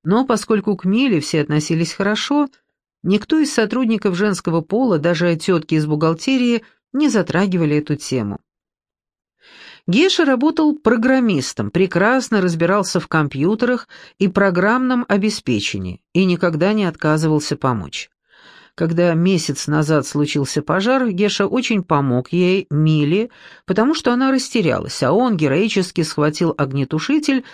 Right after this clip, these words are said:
и погасил огонь. Про пожар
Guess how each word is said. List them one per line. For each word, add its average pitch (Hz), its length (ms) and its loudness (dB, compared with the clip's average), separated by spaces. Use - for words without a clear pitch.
и 285 80 0
погасил 165 520 0
огонь. 92 340 -2
Про 185 160 2
пожар 190 520 0